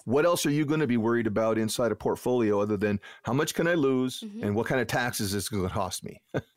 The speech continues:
Speaker 2: Well, even the tax part, I know I didn't take that into consideration before we started doing the show together. I didn't understand how
Speaker 1: Yeah.
Speaker 2: much <clears throat> of a detriment it,
Speaker 1: Yeah.
Speaker 2: it could be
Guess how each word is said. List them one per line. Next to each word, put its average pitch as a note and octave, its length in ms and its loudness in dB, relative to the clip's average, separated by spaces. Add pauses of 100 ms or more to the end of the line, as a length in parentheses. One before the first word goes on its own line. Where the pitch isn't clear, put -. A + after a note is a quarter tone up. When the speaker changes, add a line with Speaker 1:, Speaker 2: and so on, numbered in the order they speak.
(320)
Speaker 2:
Well, B3+ 320 -2
even C#4 340 -4
the A#3+ 100 -10
tax - 560 -6 (100)
part, F3+ 500 -4
I G3 60 -4
know A#3+ 260 0
I G3+ 140 -2
didn't E3 320 -6
take E3+ 220 -6
that E3+ 160 -4
into F3 180 -4
consideration F3 840 -2 (240)
before G3 280 -6
we F#3 120 -4
started F#3 560 -4
doing F3+ 180 -4
the E3+ 80 -6
show A#3 220 -4
together. G3+ 400 -4 (340)
I G#3 80 -4
didn't A3+ 180 -6
understand G3+ 440 -6 (260)
how A3 380 -2
Speaker 1:
Yeah. G#3 60 -6
Speaker 2:
much G3+ 540 -4
<clears throat> - 280 -10
of F#3+ 260 -2
a G3 160 -4
detriment D#4+ 920 -6 (160)
it, A#3 100 -2
Speaker 1:
Yeah. G#2+ 120 2 (220)
Speaker 2:
it G#3+ 280 -8
could A3 200 -2
be A3+ 320 -6